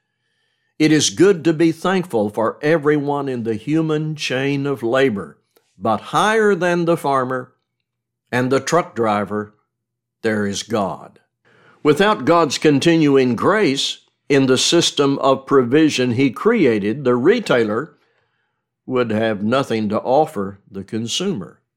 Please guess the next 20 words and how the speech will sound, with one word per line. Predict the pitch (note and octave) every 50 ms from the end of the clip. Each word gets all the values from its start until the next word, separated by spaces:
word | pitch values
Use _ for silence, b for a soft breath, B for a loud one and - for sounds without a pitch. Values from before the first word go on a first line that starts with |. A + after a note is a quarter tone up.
| _ _ _ _ _
I | - C3 C3+
hope | C3+ - G#3+ B3 - - -
our | D#3+ F#3+ G3 G3+ G3+ G3
abundance | F3 B2 G2+ F#2 D3 F3 D#3+ C3+ G#2+ G2 F2 E2 - - - - - _ _ _ _ _ _ _ _ _ _ _ _ -
or | B2 A#2 A#2+ -
our | C#3 D#3+ F#3+ G3+ F#3+ E3
attachment | D3 C#3+ - - F3+ F3 E3 E3+ - - C#3+ D3 C#3 -
to | - C#3
this | C3+ C#3+ D3 C#3 - A2+
world | A2+ C3 B2+ A#2 A2 G#2+ G#2 G2+ G2
doesn't | G2 D#3 F3 E3 C#3 D#3 - - C3+
diminish | B2 D3 D3+ D3+ D3 C#3+ A#2+ G#2 E2+ - - - - - _ _ _ _ _ _ _ _ _ _ _ _ _
our | - - B2+ B2
gratitude | G2+ F2+ A#2 B2 C#3 C3+ A#2 A2+ G2 - - C3+ A2 F2+ F2
to | F#2+
God | E2+ F#2 A2 A#2 A2+ G#2 F#2+ E2+ -
for | - G2 -
all | G2 G#2 G2+ G2 F#2
we | F2 F2+ F2 E2
have. | F#2 F#2 F2 D#2